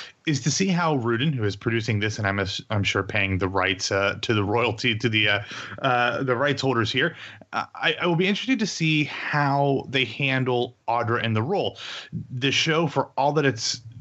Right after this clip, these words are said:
the greatness that it is, is pretty milky white. There are some, uh, actors of color in the ensemble, but it'll be interesting to see if they do any other colorblind casting in the show if Audra come in,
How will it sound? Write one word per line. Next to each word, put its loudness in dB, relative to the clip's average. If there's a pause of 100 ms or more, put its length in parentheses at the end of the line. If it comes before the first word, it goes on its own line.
(200)
the 2
greatness 0
that 2
it 0
is, 0 (380)
is 0
pretty 0
milky 0
white. 0
There 2
are 2
some, 2
uh, 0 (280)
actors 0
of 0
color 0
in 0
the 0
ensemble, 0 (260)
but 0
it'll 2
be 0
interesting 0
to 2
see 0
if 0
they 0
do 2
any 2
other 2
colorblind 0
casting -2
in 0
the 0
show 0 (100)
if -2
Audra 0
come -2
in, 2